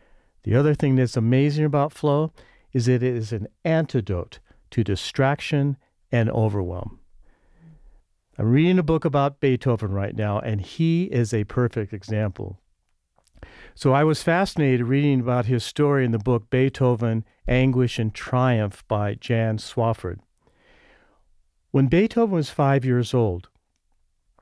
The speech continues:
he was sitting on a little piano bench with his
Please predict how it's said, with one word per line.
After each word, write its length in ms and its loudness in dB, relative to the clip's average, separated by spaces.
he 120 2
was 160 4
sitting 360 2
on 120 2
a 80 2
little 280 2
piano 680 2
bench 420 -4
with 120 -6
his 200 -4